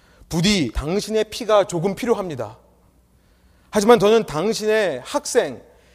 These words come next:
제자가 되거나 당신의 성품을 닮을 마음은 전혀 없습니다. 솔직히 제가 인생을 좀 즐기는 동안에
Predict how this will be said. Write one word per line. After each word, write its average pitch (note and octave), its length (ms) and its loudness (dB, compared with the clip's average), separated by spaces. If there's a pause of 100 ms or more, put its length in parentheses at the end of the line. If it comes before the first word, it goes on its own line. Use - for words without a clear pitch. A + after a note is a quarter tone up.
(160)
제자가 E3+ 520 4
되거나 C#3 520 -2 (520)
당신의 F#3+ 640 -6
성품을 A3 600 -4
닮을 D#3 500 -4
마음은 A#2+ 680 -2
전혀 D#3+ 280 -8
없습니다. G2 480 -14 (1000)
솔직히 G3 800 0
제가 F3 280 4
인생을 A#3+ 420 4
좀 A#3 160 2
즐기는 G#3 400 -2
동안에 F3 680 2